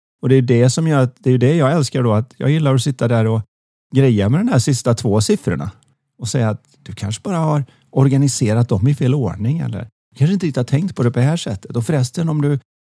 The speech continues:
gör det på det här sättet så kan du göra någonting. Och när man tar den på det sättet så kan man få dörren att svänga upp, och då är det lätt att de nästan ger för mycket cred, för de inser inte att skälet att det såg så enkelt ut, skälet att det verkade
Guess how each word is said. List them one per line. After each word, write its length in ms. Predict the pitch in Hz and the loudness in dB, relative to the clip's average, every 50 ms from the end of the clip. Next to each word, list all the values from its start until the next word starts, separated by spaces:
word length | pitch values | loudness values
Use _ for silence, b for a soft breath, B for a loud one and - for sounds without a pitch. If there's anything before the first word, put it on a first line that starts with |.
| _ _ | _ _
gör 300 | 233 - - 156 135 131 | -12 -10 -2 2 2 2
det 60 | 131 | 2
på 60 | 135 - | 2 0
det 60 | 139 | -2
här 80 | 160 | -2
sättet 320 | - - - 117 - 87 95 | 0 0 -2 -2 -2 -4 -8
så 80 | 117 | -6
kan 180 | - - 107 101 | -4 -2 -2 -2
du 60 | 101 | -2
göra 180 | 104 101 92 - | -2 -4 -4 -6
någonting. 340 | - 90 87 92 - 101 - | -6 -8 -10 -10 -12 -14 -12
Och 120 | - 120 - | -14 -12 -8
när 60 | 120 | -4
man 160 | 117 123 127 123 | -2 -2 -2 -2
tar 200 | - 127 117 120 | 0 0 0 2
den 120 | 139 165 | 0 -2
på 60 | - | -2
det 120 | 170 120 107 | -4 -4 -4
sättet 380 | - 123 104 - - 147 139 | -4 -6 -8 -6 -6 -8 -8
så 60 | - | -6
kan 140 | 127 - - | -6 -4 -2
man 140 | 131 131 127 | -2 -2 -2
få 120 | - 123 | -2 -2
dörren 360 | 120 113 123 135 117 107 113 120 | -2 0 0 0 0 2 0 0
att 60 | 127 | -2
svänga 260 | - - 151 160 170 | -2 -2 -2 0 0
upp, 220 | 147 110 - - - | 0 0 -2 -2 -4
och 60 | 110 | -4
då 60 | 120 | -2
är 40 | 127 | 0
det 60 | 131 | 0
lätt 200 | 131 113 101 - | 0 0 0 -2
att 80 | - 117 | -4 -6
de 160 | 110 104 110 | -4 -4 -2
nästan 280 | 110 107 - 107 98 101 | -4 -4 -4 -4 -4 -4
ger 140 | 98 95 | -4 -6
för 140 | 98 - 131 | -4 -2 0
mycket 420 | 120 110 101 - - - 143 - - | 0 0 0 -2 -4 -4 -4 -4 -2
cred, 380 | - 127 131 151 127 98 98 | 0 0 2 0 0 -4 -6
för 100 | - - | -4 -4
de 100 | 110 113 | -2 0
inser 280 | 123 117 110 - - 143 | 2 2 0 0 0 0
inte 200 | 156 143 - 104 | 0 0 0 -2
att 100 | 101 - | -2 -4
skälet 480 | - - 135 120 107 113 117 135 165 | -4 -2 0 0 2 2 0 0 -2
att 120 | 151 147 143 | -4 -4 -4
det 80 | 147 | -4
såg 200 | 135 139 120 110 | -4 -4 -4 -4
så 80 | 113 123 | -2 -4
enkelt 340 | 113 110 98 92 95 87 - | -2 -2 -4 -6 -6 -10 -10
ut, 160 | 82 80 - | -12 -12 -8
skälet 460 | - - 120 117 120 131 147 151 143 | -4 -2 0 0 0 0 0 0 0
att 120 | 147 135 - | 0 0 0
det 100 | 143 127 | -2 0
verkade 640 | 117 131 127 117 104 - - 101 98 110 104 104 | 0 0 0 0 0 -2 -2 -2 0 0 -2 -2